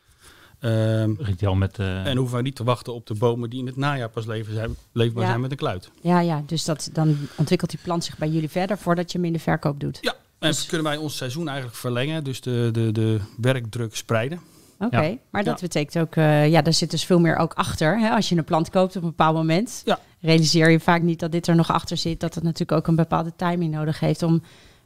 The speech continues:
Speaker 3: verkoopklaar te zijn.
Speaker 1: Nee, klopt. En, en kijk, wij moeten wel heel goed opletten wat we daarin doen. We kunnen niet alles gaan kweken. Dus, dus, dus, eh, gaandeweg de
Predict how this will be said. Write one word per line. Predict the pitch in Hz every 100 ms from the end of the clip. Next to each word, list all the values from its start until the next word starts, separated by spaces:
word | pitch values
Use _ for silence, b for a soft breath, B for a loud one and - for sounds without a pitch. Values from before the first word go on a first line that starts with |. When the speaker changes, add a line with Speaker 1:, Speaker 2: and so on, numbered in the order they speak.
| _
Speaker 3:
verkoopklaar | - 160 - 170 - 170 165
te | 156
zijn. | 143 147 147 147 _
Speaker 1:
Nee, | - 170
klopt. | 160 131 127 - -
En, | 123 113
en | 120 117
kijk, | 127 123
wij | 123 127
moeten | 131 131
wel | 120 117
heel | 113
goed | 110 113
opletten | 117 113 107 95
wat | 113 120
we | 117
daarin | 110 107 101
doen. | 107 117
We | 107
kunnen | 120 110
niet | 117 120
alles | - 113 113
gaan | - 98
kweken. | 123 117 92 92
Dus, | 101 -
dus, | - 98 110
dus, | - - - _ _
eh, | 98 87 95 92
gaandeweg | - 117 110 107 110 -
de | 104 107 107 104